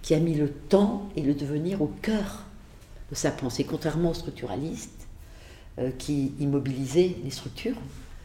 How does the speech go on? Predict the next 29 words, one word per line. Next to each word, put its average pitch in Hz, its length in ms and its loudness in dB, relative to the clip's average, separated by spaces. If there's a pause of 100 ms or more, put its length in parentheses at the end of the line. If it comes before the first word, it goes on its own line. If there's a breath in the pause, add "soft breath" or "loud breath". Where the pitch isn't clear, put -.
(220 loud breath)
qui - 80 -4
avaient 131 100 2
beaucoup 120 220 -4
de 147 80 -2
mal 165 160 4
à - 20 -2
penser 139 320 -4
le 135 140 2
temps. - 340 -4 (640 loud breath)
Euh, 113 160 -4 (160)
pour 175 140 0
moi, 185 260 0
nature-culture, 180 720 -2
c'est 156 120 2
la 147 120 2
même 180 200 2
chose, 175 380 -2
parce - 140 -12
que - 100 -10
nous, 170 140 2
en 170 80 0
tant 170 160 0
qu'humains, 175 480 0 (500 loud breath)
nous 147 60 -2
sommes 175 200 6
des 151 200 2
êtres 190 180 0
de 143 80 0
culture. - 520 -6